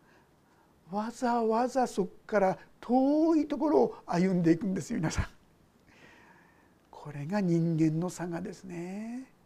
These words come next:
ところが、そういうところに一番自分に助けてくれないと思った人が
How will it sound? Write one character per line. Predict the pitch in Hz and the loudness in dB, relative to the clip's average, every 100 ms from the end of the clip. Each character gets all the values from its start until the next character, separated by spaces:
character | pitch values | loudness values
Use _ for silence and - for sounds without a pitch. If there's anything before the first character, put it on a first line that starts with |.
| _ _ - _ | _ _ -20 _
と | - 180 | -4 2
こ | 302 359 | 6 8
ろ | |
が、 | 311 247 | 8 6
そ | 277 | 4
う | |
い | 247 | 4
う | |
と | 233 | 6
こ | 254 | 8
ろ | |
に | 240 214 131 - - _ _ _ | 10 8 6 0 -20 _ _ _
一 | - 359 - - - | 0 0 0 -2 0
番 | 339 339 349 294 208 | 4 10 10 10 8
自 | 180 208 | 4 4
分 | 254 240 | 6 6
に | 226 - | 6 2
助 | 208 - 254 | -4 -6 -6
け | |
て | 196 | -4
く | 196 | -4
れ | 233 | -2
な | 233 | 0
い | 220 | 2
と | 185 | 2
思 | 196 | 2
っ | |
た | 196 165 | -2 -2
人 | 208 | 0
が | 190 | 0